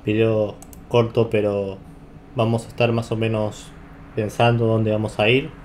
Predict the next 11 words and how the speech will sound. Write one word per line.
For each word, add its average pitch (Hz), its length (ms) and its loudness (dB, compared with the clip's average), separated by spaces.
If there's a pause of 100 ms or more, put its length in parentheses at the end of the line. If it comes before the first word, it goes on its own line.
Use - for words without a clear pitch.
(440)
Es - 320 -4 (480)
el 113 340 4
próximo 139 400 -2
video, 131 240 4
uno 127 160 2
de 117 60 2
los 113 160 -2
más 127 400 -4 (520)
locos 139 580 2
que 127 120 2
hicimos. 131 600 0